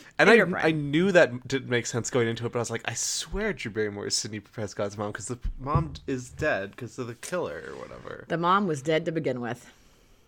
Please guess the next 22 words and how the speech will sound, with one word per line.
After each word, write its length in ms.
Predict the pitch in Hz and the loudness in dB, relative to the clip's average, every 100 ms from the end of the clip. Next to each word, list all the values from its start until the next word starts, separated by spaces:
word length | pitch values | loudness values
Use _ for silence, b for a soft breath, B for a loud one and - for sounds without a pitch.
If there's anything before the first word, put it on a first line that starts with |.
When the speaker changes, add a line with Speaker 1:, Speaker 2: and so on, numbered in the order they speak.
| _ 117 | _ -2
Speaker 1:
But 180 | 120 | 2
as 140 | 120 117 | 2 4
always 260 | 127 127 | 4 2
with 120 | 127 123 | -2 -8
the 80 | |
Scream 260 | 117 - 117 | -8 -6 -4
movies, 260 | 107 101 113 | -4 -6 -6
it's 140 | 101 | -8
just 160 | - - | -4 -2
like, 180 | 98 | -2
"We'll 140 | 113 139 | 0 0
give 180 | 156 139 | 0 0
you 140 | 139 | -2
someone 560 | 131 139 123 110 101 101 | -2 -2 0 -2 -4 -8
completely 600 | - 92 - 143 156 104 | -10 -8 0 0 0 0
random." 500 | 110 110 90 85 92 - | 0 0 -4 -10 -16 -2
Speaker 2:
Yes. 480 | 160 - - - - _ _ _ | 0 0 -8 -14 -16 _ _ _
Speaker 1:
"And 140 | 113 | -8
we 80 | 101 | -6
will 140 | 95 90 | -8 -8
kill 220 | - - | -10 -8
them." 260 | 71 - | -10 -14